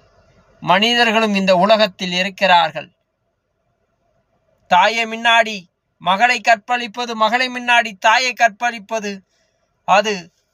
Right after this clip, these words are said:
பாலியல் போர், ரெண்டாயிரத்தி ஒன்பது போர் என்று தான் சொல்ல முடியும். அந்த அளவுக்கு இந்த நாட்டில் கொடுமைகள் நிகழ்ந்தது. என் உறவுகள் கொத்து கொத்தாக மடிந்து இன்றைக்கு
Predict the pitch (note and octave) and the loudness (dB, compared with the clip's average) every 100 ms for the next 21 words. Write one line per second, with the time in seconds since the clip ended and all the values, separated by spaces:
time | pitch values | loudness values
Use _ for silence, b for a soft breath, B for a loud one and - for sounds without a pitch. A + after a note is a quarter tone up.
0 | _ _ B3 C4 D4+ D4+ C#4+ G#3+ C#4 B3 | _ _ 4 6 6 4 0 0 -4 -2
1 | B3 B3 B3 A#3+ G#3+ A#3+ A3 A3 A3 G3+ | -4 0 0 0 -8 -12 -10 -8 -6 -4
2 | G#3+ G#3 G3+ F#3+ F#3+ F#3+ F3 F#3+ E3 D#3+ | -6 -4 -8 -6 -4 -4 -4 -4 -4 -6
3 | D3+ C3+ _ - F#3+ A#3+ A#3 A#3+ C4+ A#3 | -14 -16 _ -2 -2 2 2 2 0 -6
4 | - A3+ G3+ _ _ _ _ _ D3 D#3 | -10 -14 -14 _ _ _ _ _ -18 -10
5 | E3+ E3 G3+ F#3+ A3 G3 E3+ _ _ G#3 | -6 0 0 0 -10 -12 -14 _ _ -2
6 | A3 A#3 A#3 G#3 G3+ F3+ F#3 E3+ D3 - | -2 0 -2 -2 -4 -2 -4 -4 -10 -14
7 | - E3+ A3 G3 A#3 C#4 C#4 C#4 C4+ G3 | -8 -4 -2 0 4 4 4 2 0 -4
8 | _ _ _ - C#4+ - D#4 - C#4+ - | _ _ _ 0 0 0 -6 0 -2 2
9 | C#4+ C4 C4 B3 C4 C#4+ C#4 C4+ - b | 2 2 0 0 -2 -2 -6 -8 -10 b
10 | b A#3+ C#4+ D4+ D#4 G#3+ D4 C4 | b -8 -4 0 0 2 2 2